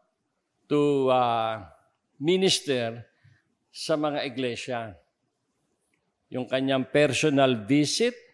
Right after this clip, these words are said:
na? Yung pagka hindi niya pwede, pag hindi siya pwede, nagpapadala siya ng co-laborer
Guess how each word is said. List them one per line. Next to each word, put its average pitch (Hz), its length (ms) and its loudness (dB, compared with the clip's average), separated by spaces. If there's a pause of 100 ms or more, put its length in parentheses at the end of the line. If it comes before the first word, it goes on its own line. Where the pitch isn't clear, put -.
(960)
na? 151 320 -8 (1600)
Yung 147 440 -2
pagka 147 480 0
hindi 160 320 2
niya 160 160 0
pwede, 156 480 -2
pag 147 160 -6
hindi 151 320 -4
siya 151 160 -4
pwede, 151 560 -2 (560)
nagpapadala 143 720 -2
siya 151 320 0
ng 135 240 -2
co-laborer 156 800 2